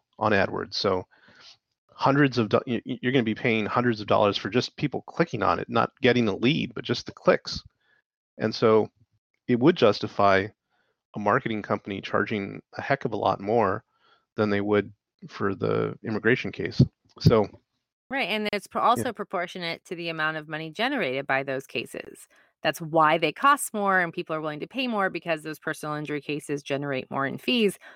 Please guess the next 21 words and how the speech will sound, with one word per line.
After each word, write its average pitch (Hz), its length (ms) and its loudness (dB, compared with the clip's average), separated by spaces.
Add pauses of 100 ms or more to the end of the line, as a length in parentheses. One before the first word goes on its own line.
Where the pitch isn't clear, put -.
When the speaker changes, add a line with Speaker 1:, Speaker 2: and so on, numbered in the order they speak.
(120)
Speaker 2:
So - 160 0
why 196 300 4
can't 285 320 2
we 226 160 0
just 202 260 0
pay 170 320 4
as 165 160 2
a 170 60 0
percentage 151 480 -2
of 147 100 -4
the 156 100 -8
fee? - 360 -2 (380)
And 226 100 0
if 247 120 4
you 262 120 2
look 294 220 4
outside 226 520 2
of 170 120 0
law, 175 400 4 (320)
if - 160 -10
you, 220 100 -6